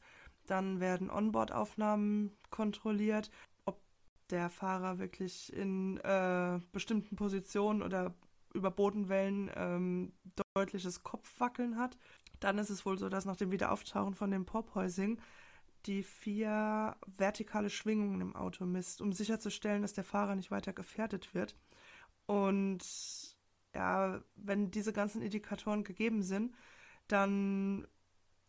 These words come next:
muss die fia oder beziehungsweise würde die fia dann wohl weitere Untersuchungen anstellen am Auto selbst. Ich gehe davon aus, dass nachdem zwei Fahrer mit einem nicht regelkonformen Unterboden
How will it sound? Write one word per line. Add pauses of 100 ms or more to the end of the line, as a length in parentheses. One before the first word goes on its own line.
muss
die
fia
oder
beziehungsweise
würde
die
fia
dann
wohl
weitere
Untersuchungen
anstellen
am
Auto
selbst. (140)
Ich
gehe
davon
aus,
dass
nachdem (220)
zwei
Fahrer
mit
einem
nicht
regelkonformen
Unterboden